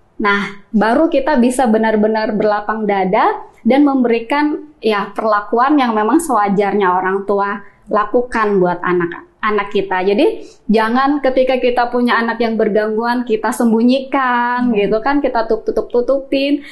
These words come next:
Speaker 1: Kita nggak boleh bawa dia keluar sana-sini, gitu. Jadi, jangan. Jadi, terima saja anak kita dengan sepenuh hati.
Speaker 2: Lebih difasilitasi mungkin juga ya.
Speaker 1: Ya.
Speaker 2: Yang pasti dia banyak bergerak, mungkin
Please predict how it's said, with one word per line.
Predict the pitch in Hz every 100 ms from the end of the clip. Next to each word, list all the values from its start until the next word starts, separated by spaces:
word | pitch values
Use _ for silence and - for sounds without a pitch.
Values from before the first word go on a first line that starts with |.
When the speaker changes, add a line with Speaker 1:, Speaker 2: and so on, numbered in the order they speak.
| -
Speaker 1:
Kita | - -
nggak | 330 262 208
boleh | 226 220 220 247 226
bawa | 208 214 202
dia | 214 220
keluar | 226 226 226
sana-sini, | 233 240 233 226 285 294 277 277
gitu. | 185 - - - -
Jadi, | 220 202 226
jangan. | 196 185 185 175 175 175
Jadi, | 202 247 277
terima | - 262 320 359
saja | 415 285 247 233 294 - - - _
anak | 214 233 240 247 - _ _
kita | 349 359 - 262 247 226
dengan | 392 180
sepenuh | 180 202 - - 190
hati. | 202 - - - - - _ _ _ - - -
Speaker 2:
Lebih | 190 185 180
difasilitasi | 180 180 175 202 196 190 196 220
mungkin | 196 196 208
juga | 185 180 180
ya. | 180 202 - - -
Speaker 1:
Ya. | 214 190
Speaker 2:
Yang | 175 170
pasti | - 202 180
dia | 185 185
banyak | 156 151 147
bergerak, | 156 160 202 254 247 247 190
mungkin | 190 240 247 240